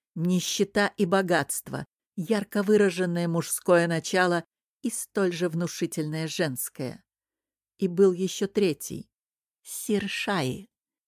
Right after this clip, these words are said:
который снисходительно смотрел на обоих, стоя за их спинами. Сам он не испытывал ярких чувств по отношению к своему сьору, ни к тому, у кого состоял на службе,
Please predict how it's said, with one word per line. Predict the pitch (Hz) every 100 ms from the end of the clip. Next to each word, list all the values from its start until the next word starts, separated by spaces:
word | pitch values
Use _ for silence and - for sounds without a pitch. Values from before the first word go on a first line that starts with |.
| _ _
который | 165 160 175
снисходительно | 175 - 196 - 208 226 233 214 196
смотрел | - 190 180 185 180
на | 175 170
обоих, | 165 165 180 196
стоя | - - 180 165
за | 151 165
их | 170 -
спинами. | - - 180 143 127 - _ _ _ _ _ _ _
Сам | - - 269 262
он | - 233 226
не | 226
испытывал | 220 - 233 208 139 147
ярких | 147 156 151 - 151 -
чувств | - 180 - - -
по | 160
отношению | 156 160 151 170 156
к | 156
своему | - 160 165
сьору, | 170 - 170 175 139 131 - _ _ _ _ _
ни | 233 285
к | -
тому, | - 165 165 -
у |
кого | 156 160 156
состоял | 151 156 - 170 156 151
на | 151
службе, | 143 - 180 185 175 175